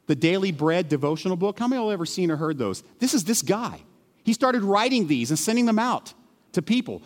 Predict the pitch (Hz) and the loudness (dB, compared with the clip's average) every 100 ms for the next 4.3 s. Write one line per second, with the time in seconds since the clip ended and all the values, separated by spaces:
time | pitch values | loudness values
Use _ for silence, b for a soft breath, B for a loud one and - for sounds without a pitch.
0 | B 170 180 180 135 247 311 226 240 226 | B -2 0 0 0 2 2 0 0 2
1 | 214 185 226 196 240 240 185 156 175 214 | 0 0 0 2 2 0 -2 -6 0 2
2 | 220 220 - B B - - 208 220 196 | 2 0 -4 B B -6 2 2 2 0
3 | 160 135 175 180 175 - 156 165 147 139 | 0 0 0 0 -2 0 2 2 0 0
4 | 143 117 80 | -2 -2 -6